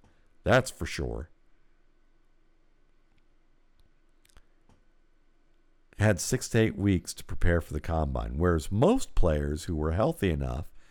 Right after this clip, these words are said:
and played a full season and didn't come back from a surgery that they had to gain a shit ton of weight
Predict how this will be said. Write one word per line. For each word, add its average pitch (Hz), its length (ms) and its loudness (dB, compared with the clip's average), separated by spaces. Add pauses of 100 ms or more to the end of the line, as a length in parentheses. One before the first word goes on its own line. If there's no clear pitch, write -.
(340)
and 90 100 -2
played 104 240 8
a 90 40 2
full 170 260 4
season 87 600 0 (880)
and 95 380 0 (200)
didn't 151 380 2
come 107 300 0
back 98 340 4
from 87 240 -2
a 78 80 -2
surgery 80 640 -2
that 71 380 -6
they 80 200 -4
had 85 180 -4
to 76 120 -6
gain 85 380 -2
a 80 80 -2 (560)
shit - 340 -8
ton 110 220 2
of 87 80 2
weight 95 460 2